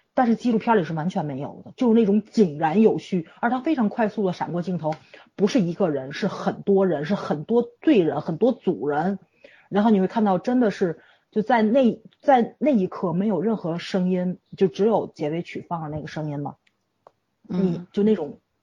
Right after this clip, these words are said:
Speaker 1: 怎么说呢，就是让你安心的那种力量，就是你能看到“专业”两个字。所以这也是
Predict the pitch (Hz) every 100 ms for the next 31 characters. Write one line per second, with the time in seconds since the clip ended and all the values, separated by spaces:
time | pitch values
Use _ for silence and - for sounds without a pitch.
0 | _ - 139 143 185 175 165 160 165 147
1 | _ _ - 208 180 - 202 214 220 214
2 | 175 160 143 147 147 147 - 170 180 170
3 | 170 156 170 - 226 180 - 262 254 254
4 | 254 139 - 156 147 - - _ _ _
5 | _ 247 247 190 - _ _ - 294 202
6 | 156 202 180 165